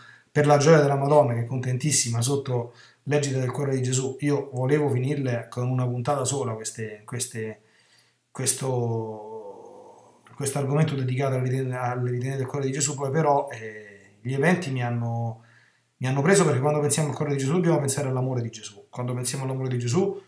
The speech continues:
dobbiamo pensare all'Eucaristia. E quando pensiamo all'amore del cuore di Gesù dobbiamo pensare, in-, dobbiamo pensare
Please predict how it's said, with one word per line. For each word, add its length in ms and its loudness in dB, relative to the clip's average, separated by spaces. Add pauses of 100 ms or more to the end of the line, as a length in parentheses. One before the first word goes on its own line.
(140)
dobbiamo 320 0
pensare 300 -2
all'Eucaristia. 680 -4 (280)
E 100 -8
quando 240 4
pensiamo 400 2
all'amore 360 2
del 100 0
cuore 180 -4
di 120 2
Gesù 200 -2
dobbiamo 320 0
pensare, 560 4
in-, 220 4
dobbiamo 420 4
pensare 600 -2